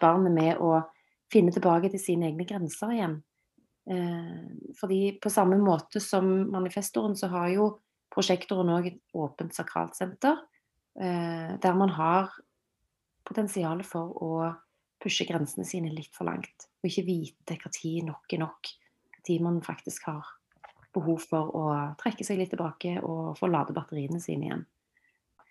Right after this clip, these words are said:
Man er ikke lat om man har behov for å slenge seg ned på sofaen som barn, for eksempel.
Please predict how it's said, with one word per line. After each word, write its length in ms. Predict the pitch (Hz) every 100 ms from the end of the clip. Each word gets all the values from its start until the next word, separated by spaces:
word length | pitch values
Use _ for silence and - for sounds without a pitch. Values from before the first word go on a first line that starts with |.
| _ -
Man 100 | 220
er 80 | 185
ikke 220 | 247 202
lat 560 | 151 160 226 - - -
om 140 | - 185
man 140 | 180 170
har 160 | 175
behov 280 | 175 170 165
for 240 | - 170 165
å 140 | 165 160 156 160 - _ _ _ _
slenge 300 | - 185 160 156
seg 140 | 165
ned 140 | 160 156
på 80 | 165
sofaen 640 | 160 - 180 175 165 165 - _
som 200 | - 170
barn, 320 | 165 - - -
for 80 | -
eksempel. 440 | - - - 64